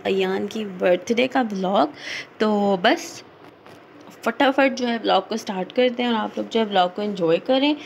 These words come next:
और मुझे बताइएगा कि vlog कैसा लगा है। अगर तो vlog अच्छा लगा हो तो make sure करें जी, like करें मेरे vlog को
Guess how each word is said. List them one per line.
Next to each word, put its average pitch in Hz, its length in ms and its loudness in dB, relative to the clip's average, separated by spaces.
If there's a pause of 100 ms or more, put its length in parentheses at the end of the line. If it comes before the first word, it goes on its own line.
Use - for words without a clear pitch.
(240)
और 214 60 2
मुझे 214 240 0
बताइएगा 226 480 0
कि 226 120 -4
vlog 196 380 0
कैसा 202 280 -2
लगा 226 360 0
है। 226 280 2
अगर 190 280 -6
तो 190 140 -8
vlog 226 280 0
अच्छा 254 280 -2
लगा 240 320 -2
हो 233 280 -2
तो 226 120 -8
make 196 220 -6
sure 208 220 -8
करें 208 360 -2
जी, 202 160 -4
like 190 380 0
करें 233 180 0
मेरे 220 220 -2
vlog 208 400 -2
को 208 180 0